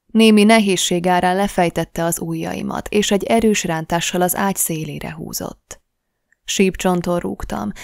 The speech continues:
de nem tettem benne kárt, mert nem volt rajtam cipő. Jamie nyögdécselve arccal felfelé fordított az ágyon, és a karomat kitekerve ott tartott.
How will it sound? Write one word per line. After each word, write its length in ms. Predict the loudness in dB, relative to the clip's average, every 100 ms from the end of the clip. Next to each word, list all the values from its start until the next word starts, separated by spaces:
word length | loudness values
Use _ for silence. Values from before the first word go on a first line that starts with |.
| 0
de 120 | 6
nem 200 | 6 6
tettem 440 | 0 -4 -4 -4 -4
benne 300 | -6 -8 -12
kárt, 540 | -12 -10 -10 -10 -6
mert 280 | 0 2 2
nem 240 | 2 2 0
volt 240 | -4 -6
rajtam 360 | -8 -6 -8 -8
cipő. 600 | -10 -10 -10 -10 -12 -16 _ _ _ _ _ _ _ _ _ -6
Jamie 340 | 0 2 4
nyögdécselve 680 | 6 4 4 2 0 0 0
arccal 480 | 0 2 0 0 -4
felfelé 540 | -4 -6 -6 -6 -8 -8
fordított 640 | -6 -6 -6 -6 -6 -8
az 160 | -10 -8
ágyon, 520 | -8 -8 -10 -10 -10 -2
és 200 | 2 2
a 100 | 2
karomat 440 | 4 4 2 -2
kitekerve 600 | -6 -6 -6 -6 -6 -6 -6
ott 200 | -10 -12
tartott. 760 | -14 -14 -14 -16 -18 _ -20